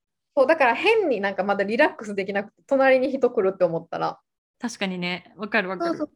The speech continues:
Speaker 1: そうそう。で、なんかそれですごい緊張した。結局、八時ジャストとか、二分、三分前ぐらいに人がバーって集まり始めて。
Speaker 2: そうなんだよね。なんか、
Speaker 1: うん。
Speaker 2: 日本と違うよね、その辺ね。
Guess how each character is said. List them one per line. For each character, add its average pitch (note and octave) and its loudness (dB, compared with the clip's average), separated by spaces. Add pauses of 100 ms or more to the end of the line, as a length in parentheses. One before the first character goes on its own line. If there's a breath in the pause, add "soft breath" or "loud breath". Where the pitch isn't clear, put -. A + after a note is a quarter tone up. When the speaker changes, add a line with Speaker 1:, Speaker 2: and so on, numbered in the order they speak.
Speaker 1:
そ C4+ -2
う C4+ -10
そ A#3 -2
う。 G#3+ -8
で、 C4 4
な B3 2
ん - -2
か A#3 0
そ C#4+ 0
れ C#4+ 4
で C#4 2
す C#4 -2
ご A#3 -4
い - -8
緊 - -4
張 C4 4
し A#3+ -8
た。 G3+ 2
結 C#4 -2
局、 D#4+ 4 (420 soft breath)
八 D4+ 0
時 F#3 -10
ジ G#3+ 0
ャ G4+ 4
ス - -16
ト G#3+ -2
と F3+ -10
か、 E3 -4
二 A#3+ 0
分、 G#4+ 0
三 F4+ -4
分 E4 -4
前 D4 2
ぐ C#4+ 0
ら A#3 4
い F#3 -2
に F#3 -4
人 A3 0
が A3 4
バ G3 0
ー A3 -2
っ - -20
て F#3+ 2 (160)
集 F#3 -10
ま F3+ -4
り F3 -2
始 F#3 -4
め F3+ -10
て。 F#3+ 0 (560 loud breath)
Speaker 2:
そ G4 2
う D#4 6
な C4 6
ん G#3 0
だ F#3+ 0
よ F3+ 0
ね。 F4 4
な D4+ 0
ん C#4 -4
か、 G#3 2
Speaker 1:
う B3+ -4
ん。 B3 -6 (400 loud breath)
Speaker 2:
日 D4 6
本 F#4+ 6
と B3 -2
違 - -8 (220)
う D4 2
よ G#3+ 2
ね、 F#3 -4
そ G3 -10
の F#3+ -4
辺 F#3 -6
ね。 F3+ -8